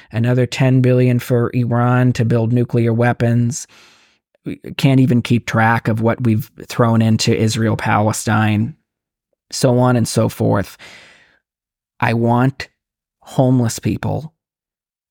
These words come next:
out of my neighborhood, out of my face. Uh, it,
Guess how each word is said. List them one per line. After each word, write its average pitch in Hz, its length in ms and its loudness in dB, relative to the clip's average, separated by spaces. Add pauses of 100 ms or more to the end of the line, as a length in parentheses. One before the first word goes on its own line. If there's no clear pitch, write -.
out 117 220 2
of 131 80 2
my 139 160 2
neighborhood, 110 680 0 (240)
out 120 180 0
of 127 80 2
my 127 140 2
face. 120 680 -4 (480)
Uh, - 100 0 (280)
it, - 140 -4